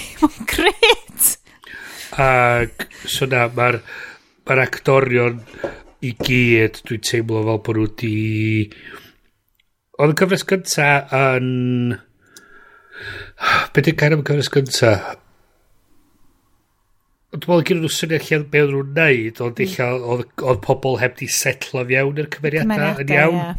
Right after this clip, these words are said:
Speaker 1: ie, ie.
Speaker 2: Ddaru'r ail gyfres, dwi'n meddwl nath nhw hitio i straid nhw'n
Speaker 1: Mm,
Speaker 2: anhygol.
Speaker 1: mm.
Speaker 2: Go-, o' gynnon nhw'r, yr, yr pobl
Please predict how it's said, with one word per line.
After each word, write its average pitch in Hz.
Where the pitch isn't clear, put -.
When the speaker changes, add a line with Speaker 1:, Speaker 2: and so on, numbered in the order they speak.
Speaker 1:
ie, -
ie. -
Speaker 2:
Ddaru'r 143
ail 139
gyfres, 123
dwi'n -
meddwl 127
nath 123
nhw 127
hitio 131
i 123
straid 123
nhw'n 117
Speaker 1:
Mm, 185
Speaker 2:
anhygol. 180
Speaker 1:
mm. 175
Speaker 2:
Go-, 135
o' 127
gynnon 127
nhw'r, 123
yr, 123
yr 120
pobl 139